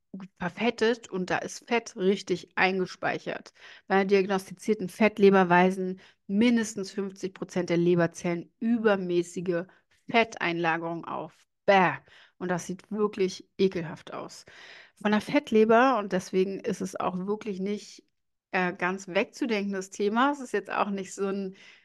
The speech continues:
ähm, so eine Eintagsfliege, weisen, äh, mehr als zwanzig Prozent der Bevölkerung auf. Mehr Frauen als Männer in der Tat, das hätte man jetzt auch nicht gedacht. Und früher hat man das halt mit Alkoholmissbrauch in Verbindung gesetzt.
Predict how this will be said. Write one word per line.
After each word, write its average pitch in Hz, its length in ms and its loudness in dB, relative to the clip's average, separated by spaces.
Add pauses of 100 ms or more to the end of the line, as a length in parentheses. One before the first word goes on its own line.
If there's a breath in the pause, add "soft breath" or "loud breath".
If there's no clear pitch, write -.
ähm, 185 340 -6
so 190 60 -4
eine 180 160 -2
Eintagsfliege, 202 960 -4
weisen, 175 580 -2
äh, 165 200 -12 (120)
mehr 175 220 -6
als - 160 -10
zwanzig 170 260 -10
Prozent - 580 -14
der 165 100 -12
Bevölkerung 156 480 -10
auf. 190 360 -6 (320)
Mehr 170 160 -6
Frauen 170 460 -2
als 170 240 -8
Männer 165 340 -4
in 190 60 -10
der 196 120 -10
Tat, 269 340 -4
das - 80 -20
hätte 185 180 -12
man 165 100 -12
jetzt 165 200 -16
auch 170 100 -6
nicht 180 160 -10
gedacht. 202 380 -4 (420 loud breath)
Und 196 240 -4
früher 190 200 -2
hat 180 100 -2
man 175 100 0
das 170 220 -2
halt 175 160 -2
mit 170 200 -6
Alkoholmissbrauch 175 960 -6
in 170 100 -6
Verbindung 185 460 -2
gesetzt. 180 560 -4